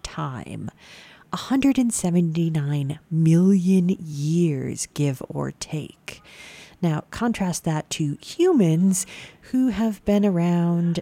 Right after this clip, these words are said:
for, hmm, three hundred thousand years or so, I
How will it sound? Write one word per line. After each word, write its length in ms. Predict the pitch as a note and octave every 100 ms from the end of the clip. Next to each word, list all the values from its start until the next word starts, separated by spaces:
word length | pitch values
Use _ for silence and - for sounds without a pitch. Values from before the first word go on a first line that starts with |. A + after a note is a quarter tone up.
| -
for, 1120 | - - - D#3+ D#3 D3+ D#3 D3+ D3 C#3+ D3 -
hmm, 600 | B3 C4+ C4+ C4 B3+ A#3+ - - - -
three 160 | B3 B3
hundred 240 | A#3+ B3
thousand 460 | A#3+ A#3+ A#3+ A#3+ A#3
years 340 | A#3+ B3 A#3
or 80 | A#3+
so, 640 | A3+ - B3 A#3+ B3 B3 -
I 180 | G3+ G#3+